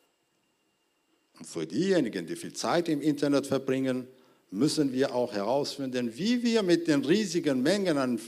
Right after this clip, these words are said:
Fehlinformationen und, äh, absurden Verschwörungstheorien umgehen, die sich immer weiter verbreiten.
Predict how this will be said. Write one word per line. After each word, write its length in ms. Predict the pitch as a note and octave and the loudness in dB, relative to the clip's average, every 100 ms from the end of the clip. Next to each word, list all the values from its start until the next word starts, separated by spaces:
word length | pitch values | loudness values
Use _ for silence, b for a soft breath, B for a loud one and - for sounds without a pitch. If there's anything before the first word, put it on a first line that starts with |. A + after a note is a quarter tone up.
| B B | B B
Fehlinformationen 1300 | - F3+ A3+ A3 D#3+ C#3+ C3 A2 - B2+ A2+ G#2+ F#2+ | 0 6 6 6 2 0 0 -4 -4 -2 -2 -4 -8
und, 400 | D3 C3+ A2 - B B B - | -6 -4 -4 -8 B B B -14
äh, 40 | |
absurden 840 | A#2+ - C#3+ - C#3+ F#3+ A3 F#3+ D3 | -12 -4 -4 2 8 10 10 6 2
Verschwörungstheorien 1080 | C3 - F#3+ A3+ F#3+ - D#3+ C3+ B2 A#2+ | 0 2 4 4 2 4 4 6 4 2
umgehen, 520 | - C3 B2 C3 B2+ A#2 | 2 0 0 0 -2 0
die 140 | A#2+ | 0
sich 260 | A2+ - - | -2 -4 6
immer 400 | A#3 A3+ G3+ C#3 | 6 8 4 4
weiter 360 | C3+ D3 C#3 | 0 -2 -4
verbreiten. 600 | A#2 G#2+ F2+ E2+ D2+ - | -8 -10 -8 -10 -10 -16